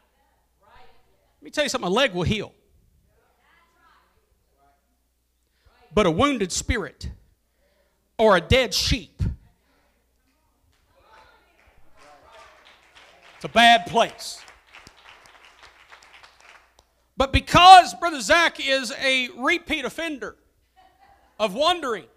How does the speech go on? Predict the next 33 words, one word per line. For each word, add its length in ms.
and 180
you 120
all 180
know 180
that 140
he's 180
not, 340
that's 200
why 220
I 60
can 180
use 240
him 180
so 220
easily. 440
But 100
because 340
he's 200
a 60
repeat 440
offender, 480
and 100
every 320
time 440
pastor 500
has 240
to 100
take 320
his 240
attention 500
off 200
of 120
everyone 800